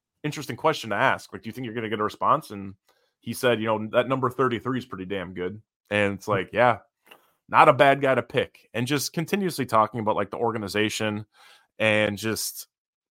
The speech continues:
how it's so different from anywhere else. And not to, like, you know, he's not kissing anyone's ass, but truly he's like, it's just different. Like, Lambeau Field's way different than anywhere else. I've played in stadiums, you know,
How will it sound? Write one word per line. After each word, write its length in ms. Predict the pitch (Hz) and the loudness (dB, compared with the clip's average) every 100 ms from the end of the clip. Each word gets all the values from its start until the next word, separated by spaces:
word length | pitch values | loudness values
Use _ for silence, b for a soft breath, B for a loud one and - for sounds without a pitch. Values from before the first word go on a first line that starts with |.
| - | -16
how 600 | - 113 110 113 107 107 | 0 4 6 6 4 0
it's 160 | 110 - | -2 -2
so 240 | - 120 | 2 4
different 380 | 113 117 - - | 4 0 -2 -14
from 180 | - 113 | -8 -4
anywhere 360 | 113 113 107 | -2 2 4
else. 380 | 101 107 113 - | 6 6 4 -2
And 320 | - 107 104 104 | -4 -2 0 4
not 200 | 113 - | 4 2
to, 80 | 120 | -2
like, 340 | 104 98 _ _ _ _ - | -2 -2 _ _ _ _ -8
you 80 | 107 | -4
know, 160 | 98 _ - | -4 _ -10
he's 120 | 120 | -2
not 180 | 170 - | -2 -2
kissing 280 | 151 - 113 | -6 -4 -4
anyone's 300 | 110 87 98 | -4 -4 2
ass, 300 | 110 87 - | 2 2 -4
but 140 | - | -12
truly 340 | - 131 104 | -2 0 0
he's 160 | 95 95 | -2 0
like, 260 | 92 90 _ _ _ _ _ _ _ - | 0 -2 _ _ _ _ _ _ _ -14
it's 100 | - | -10
just 140 | 139 | -4
different. 400 | 123 135 101 69 _ | -2 -2 -4 -10 _
Like, 260 | 92 95 - | -8 -8 -10
Lambeau 320 | - 107 123 113 | -8 -6 -6 -6
Field's 240 | 127 98 | -6 -4
way 140 | 104 117 | -2 0
different 340 | 117 110 123 | 0 0 -4
than 100 | 107 | -4
anywhere 280 | 110 113 110 | -4 0 4
else. 320 | 107 110 - | 4 2 0
I've 160 | 101 95 | -2 -2
played 240 | - 107 | 0 0
in 80 | 110 | 0
stadiums, 560 | 107 107 107 107 107 92 | -2 -2 0 0 -2 -4
you 80 | 92 | -6
know, 160 | 90 | -6